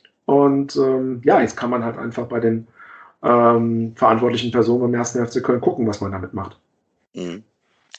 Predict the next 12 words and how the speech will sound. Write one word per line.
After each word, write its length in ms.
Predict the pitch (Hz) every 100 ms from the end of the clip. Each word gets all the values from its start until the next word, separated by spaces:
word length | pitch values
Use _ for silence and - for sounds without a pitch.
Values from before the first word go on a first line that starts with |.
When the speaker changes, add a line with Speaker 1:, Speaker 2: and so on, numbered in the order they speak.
| - - - -
Speaker 2:
Wie 160 | 98 110
ist 180 | - 135
denn 200 | 131 -
aktuell 480 | 120 - 120 98 113
überhaupt 380 | 98 101 143 -
der 140 | 110
Austausch 500 | 98 98 - 95 -
mit 320 | 95 92 - - 101
dem, 300 | 95 90 -
mit 180 | - 92
dem 100 | 92
Vorstand? 640 | - 92 87 - 87 85